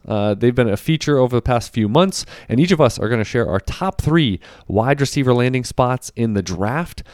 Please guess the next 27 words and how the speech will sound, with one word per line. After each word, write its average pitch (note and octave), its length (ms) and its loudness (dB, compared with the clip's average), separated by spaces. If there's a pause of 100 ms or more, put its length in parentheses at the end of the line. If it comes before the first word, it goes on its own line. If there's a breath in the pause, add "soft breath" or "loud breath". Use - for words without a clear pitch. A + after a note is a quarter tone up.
(120)
What C#3+ 220 4
would F3+ 240 2
boost E3+ 340 4
it, - 280 -2
uh, B2 60 4
a A2+ 180 4
player C#3+ 300 0
situationally F#3 920 0 (100)
the B2 140 4
most? C#3+ 400 4
We're A#2 80 -4
gonna A2+ 140 0
share B2 320 0 (240 loud breath)
our A#2 160 4
top A#2+ 320 0
three A#2 240 0
lists, A2+ 340 0
each - 140 -2
of C#3+ 100 2
us, G3+ 220 2 (240 loud breath)
and C3 120 2
then F#3 280 4 (260 soft breath)
our A#2+ 120 4
top D#3 300 2
three D#3 200 4
favorite G3 480 2
sleepers, G3 680 0